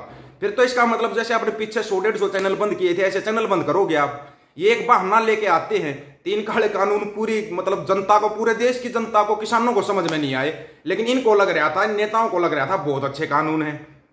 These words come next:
ऐसा कोई कानून लेके मत आना, अगर कानून लेके आते हो तो पहले उसको समझाओ लोगों को कि भाई ये कानून ऐसे है, आप लोगों को टीवी वालों के बराबर, अगर टीवी वालों के बराबर कर रहे हो तो इतनी बड़ी टीम भी दे दो। फिर सरकार से गुजारिश है कि इतनी बड़ी टीम भी दे दो ताकि उसके अंदर भाई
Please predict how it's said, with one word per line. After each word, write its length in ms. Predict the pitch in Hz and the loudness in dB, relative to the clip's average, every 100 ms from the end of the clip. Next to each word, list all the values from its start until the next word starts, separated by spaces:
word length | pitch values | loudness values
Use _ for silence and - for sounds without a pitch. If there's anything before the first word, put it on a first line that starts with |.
| 156 | -4
ऐसा 220 | 180 190 | 0 2
कोई 160 | 196 185 | 2 2
कानून 360 | 170 175 170 | 2 2 0
लेके 240 | 151 143 170 | 0 0 0
मत 200 | 170 175 | 0 0
आना, 160 | 185 | 0
अगर 200 | 220 185 | 2 0
कानून 340 | 160 160 180 180 | 0 0 2 0
लेके 220 | 175 170 | 0 2
आते 240 | 160 160 | 0 2
हो 60 | 180 | -4
तो 80 | 196 | -4
पहले 200 | 196 170 | -2 -2
उसको 160 | 170 190 | -4 -6
समझाओ 460 | 175 175 143 143 | -6 -2 0 0
लोगों 260 | 151 131 131 | 0 -2 -4
को 140 | 123 101 - _ _ | -6 -12 -16 _ _
कि 80 | 151 | -2
भाई 140 | 180 | 2
ये 180 | 233 208 | 4 2
कानून 360 | 202 170 202 220 | 2 2 2 0
ऐसे 340 | 180 170 160 | 0 0 0
है, 60 | 147 | 4
आप 240 | 175 190 | 4 4
लोगों 200 | 190 180 | 2 0
को 100 | 175 196 | -2 -2
टीवी 280 | 220 220 | -4 -2
वालों 240 | 220 208 202 | 2 2 2
के 60 | |
बराबर, 320 | 156 143 127 - - - | 0 -2 -2 -8 -16 -8
अगर 160 | 151 | -6
टीवी 200 | 180 214 | -4 -2
वालों 200 | 233 233 | 2 4
के 60 | 226 | 4
बराबर 300 | 214 214 226 | 4 2 2
कर 160 | 240 233 | 0 0
रहे 100 | 202 | 2
हो 60 | |
तो 80 | 175 | 0
इतनी 200 | 170 170 | 0 0
बड़ी 180 | 156 147 | -2 -2
टीम 240 | 175 208 | -2 -2
भी 100 | 240 | -2
दे 120 | 262 254 | -2 -2
दो। 120 | 277 | -4
फिर 280 | 190 - - _ _ _ _ | -6 -10 -14 _ _ _ _
सरकार 320 | 139 135 165 | -12 0 0
से 160 | 185 208 | 2 2
गुजारिश 440 | 180 185 196 220 | 4 4 4 2
है 80 | 156 | -2
कि 100 | 196 | -4
इतनी 220 | 240 233 | -4 -4
बड़ी 180 | 220 214 | -2 0
टीम 280 | 226 202 196 | 0 0 0
भी 100 | 196 | 0
दे 140 | 175 165 | 0 2
दो 200 | 185 269 254 - - | 2 2 0 -14 -4
ताकि 260 | 160 - 196 | 0 2 0
उसके 200 | 190 196 | 0 -2
अंदर 180 | 196 185 | 0 2
भाई 200 | 170 | 2